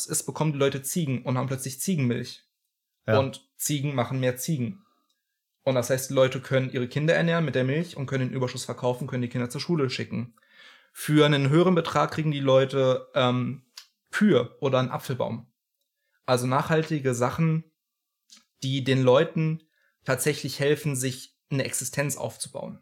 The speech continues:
Speaker 2: Ja.
Speaker 1: Und das ist ein Konzept, was mich echt überzeugt hat. Ähm,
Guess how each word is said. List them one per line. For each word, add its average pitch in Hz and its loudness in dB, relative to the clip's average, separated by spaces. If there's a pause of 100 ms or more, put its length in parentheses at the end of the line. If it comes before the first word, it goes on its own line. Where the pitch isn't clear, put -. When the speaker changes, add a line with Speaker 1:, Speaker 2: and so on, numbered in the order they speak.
(160)
Speaker 2:
Ja. 104 -4 (220)
Speaker 1:
Und 131 0
das 135 2
ist 160 -4
ein 156 -2
Konzept, 143 -4
was 127 -2
mich 135 -6
echt - -10
überzeugt 135 -2
hat. - -8 (1300)
Ähm, 143 4